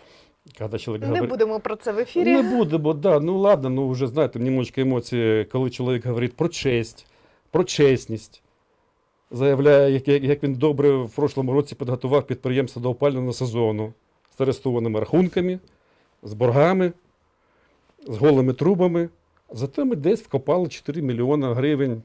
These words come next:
Speaker 1: в якусь там перемичку, який під великим-великим питанням. А вона щось оправдала, які там ціни були вложені. Я не буду опри-, оприлюднювати ще якісь там факти, пускай цим дійсно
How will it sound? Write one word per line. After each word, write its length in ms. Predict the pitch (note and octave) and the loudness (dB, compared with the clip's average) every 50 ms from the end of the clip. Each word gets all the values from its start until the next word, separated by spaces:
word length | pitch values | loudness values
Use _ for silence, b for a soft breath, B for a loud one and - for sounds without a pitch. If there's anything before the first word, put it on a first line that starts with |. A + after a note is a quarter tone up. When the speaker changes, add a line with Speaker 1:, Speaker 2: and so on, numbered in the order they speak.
| _ - | _ -12
Speaker 1:
в 60 | F#3+ B2 | -10 -10
якусь 240 | A#2+ - E3+ D#3+ | -8 -6 -8 -6
там 160 | - - D3 C3 | -4 -4 -4 -2
перемичку, 680 | - C3+ C3+ C3+ D3+ E3+ F#3+ F#3 - - B2+ A#2 A2+ | -2 -2 0 0 0 0 -2 -2 -4 -6 -4 -2 -2
який 480 | G#2+ A2 - B2+ B2 B2 - C#3 C3+ | -2 -2 -4 -4 -6 -4 -2 -2 -2
під 340 | B2+ - - B2 A#2+ A2+ G#2+ | -2 -2 -4 -4 -4 -2 -2
великим-великим 720 | B2+ D3+ G3 A#3+ A#3+ G#3+ F3 D3 C#3+ D3+ D#3+ D#3 - D3 C#3 | 0 0 0 0 -2 -2 -2 0 0 0 0 0 -2 -2 0
питанням. 580 | C#3 D3 C#3 - A#2 G2+ G2 F#2+ F2+ F#2+ F#2 b b b b b b b b b b _ | 0 -2 -2 0 -2 -2 -2 -2 -6 -10 -14 b b b b b b b b b b _
А 300 | - A2+ A2+ A2+ A2 A2 | -10 -6 -4 -2 -2 0
вона 300 | A2 A2 C3+ B2+ C3 B2+ | 0 0 0 0 0 -2
щось 280 | B2 - - C3+ B2 - | -4 -4 -4 -6 -4 -6
оправдала, 680 | A#2+ - C#3+ D3 D3 D#3 E3+ A3 B3 A#3 D#3 A#2 G2 G2 | -4 -2 0 0 0 2 2 2 4 4 2 2 0 -2
які 260 | G#2 A2 A2 - C#3 | -4 -4 -4 -6 -6
там 180 | - - A#2 | -6 -6 -8
ціни 320 | A2 - - F#3+ G3+ F#3+ E3+ | -8 -8 -8 -4 -2 -2 -2
були 200 | D#3 D#3+ D#3 D3+ | -2 -2 -2 -2
вложені. 520 | C#3 C#3+ D3+ C#3+ C3 A2 B2 B2 A#2+ A#2+ A2+ b b b b _ - | -2 -2 0 -2 -2 -2 -4 -8 -8 -10 -10 b b b b _ -4
Я 60 | D#4+ | 0
не 100 | C4+ A#3+ | 0 2
буду 240 | F3+ D#3 C#3+ B2 C3 | 2 0 0 0 -2
опри-, 480 | B2+ G2+ A2+ B2 - C#3 C#3 B2+ B2+ - | -2 -2 -4 -6 -4 -4 -4 -4 -4 -2
оприлюднювати 920 | - B2+ B2 C3 C3 C3 C3+ C3 A#2 A2 A2+ A#2 A#2+ - - B2 A#2+ A2+ F#2 | -2 -2 -2 -2 -2 -2 -2 -4 -4 -4 -4 -4 -4 -4 -4 -4 -4 -4 -6
ще 160 | - - G#3+ | -6 -4 -4
якісь 240 | G#3+ - - D#3+ - | -4 -4 -4 -8 -8
там 160 | - - D#3 | -6 -6 -6
факти, 360 | - - D#3 C3+ A2 - - | -2 0 0 0 0 -2 -8
пускай 320 | - - A#2 - - A2+ G#2+ | -10 -10 -12 -8 -6 -6 -6
цим 180 | - - A#2 | -6 -6 -10
дійсно 600 | A2+ A#2+ A2+ - - G3 F#3+ - C3 A#2 A2+ G#2+ | -10 -10 -12 -10 -12 -12 -10 -8 -6 -4 -4 -4